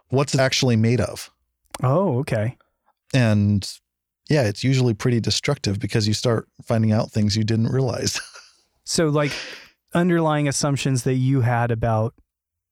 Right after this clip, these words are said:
Speaker 2: the world 'cause you were handed a set of beliefs that
Speaker 1: Yeah.
Speaker 2: you never challenged.
Speaker 1: You know, it started pretty simply with being presented, you know, here's where the Bible contradicts itself.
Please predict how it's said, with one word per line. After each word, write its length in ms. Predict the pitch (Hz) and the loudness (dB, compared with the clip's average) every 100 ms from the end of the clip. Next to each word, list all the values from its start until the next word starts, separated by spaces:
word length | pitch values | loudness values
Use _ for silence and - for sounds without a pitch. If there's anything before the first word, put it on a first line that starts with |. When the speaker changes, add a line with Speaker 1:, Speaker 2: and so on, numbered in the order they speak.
| _ _ | _ _
Speaker 2:
the 100 | 139 | -2
world 400 | 127 131 127 123 | 0 0 0 -2
'cause 200 | 131 117 | -2 0
you 100 | 127 | 0
were 260 | 123 123 - | 0 -2 -2
handed 320 | 135 127 127 | -2 0 0
a 60 | 120 | 0
set 180 | - 120 | 0 -2
of 140 | 113 | -2
beliefs 480 | 135 131 147 - - | -2 -2 -2 -4 0
that 100 | 202 | 2
Speaker 1:
Yeah. 180 | 180 113 | 4 2
Speaker 2:
you 60 | |
never 220 | 135 123 | 2 0
challenged. 560 | 123 151 113 101 104 - - _ | -2 -2 -2 -4 -10 -16 -20 _
Speaker 1:
You 100 | 156 | 0
know, 100 | 135 | 2
it 100 | - | 0
started 340 | - 170 147 | 0 2 2
pretty 220 | - 170 | 2 0
simply 600 | 151 135 120 131 131 156 - _ _ _ _ - | 2 0 0 2 2 0 -6 _ _ _ _ -2
with 340 | 139 135 - | 2 2 0
being 640 | 139 131 123 120 120 120 - _ _ _ _ _ _ - | 2 4 4 4 2 0 -4 _ _ _ _ _ _ -2
presented, 540 | 143 123 143 131 131 - - | 0 2 2 2 0 -4 -2
you 100 | 123 | 0
know, 100 | 110 | 2
here's 540 | 110 139 139 131 - - _ _ _ | 2 2 2 0 -6 -14 _ _ _
where 180 | - 117 | -6 -2
the 80 | 123 | 0
Bible 280 | 123 117 120 | 0 0 0
contradicts 540 | - 117 120 131 - | 0 0 0 -2 -4
itself. 560 | - - - - - | -8 -8 -8 -10 -14